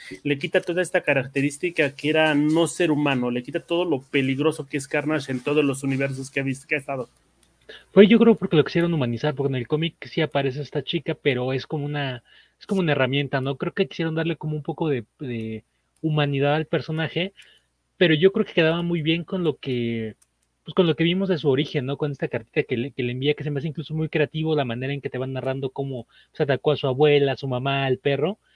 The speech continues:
Speaker 2: sea, creo que hasta como los dibujos de niño perturbado están bien, pero este personaje sobraba. Yo creo que querían como, como mostrar que el universo de Sony y de Marvel era más grande y tenían más superpersonas,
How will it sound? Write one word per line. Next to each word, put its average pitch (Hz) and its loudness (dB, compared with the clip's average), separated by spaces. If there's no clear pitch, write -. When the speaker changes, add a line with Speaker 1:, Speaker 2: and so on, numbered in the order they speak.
Speaker 2:
sea, 156 2
creo 165 0
que 180 -2
hasta 175 -2
como 147 -2
los 120 2
dibujos 131 -4
de 143 -2
niño 143 -4
perturbado 135 -2
están 135 -4
bien, 135 -2
pero 151 8
este 165 0
personaje 160 -6
sobraba. 131 -4
Yo 143 -6
creo 165 -6
que 165 -12
querían 139 -4
como, 131 -8
como 151 0
mostrar 180 2
que - 0
el 180 0
universo 156 -2
de 139 0
Sony 156 -4
y 160 -4
de 135 -2
Marvel 143 -2
era 147 0
más 143 -6
grande 143 -2
y 123 -2
tenían 131 -6
más 135 -6
superpersonas, 143 -6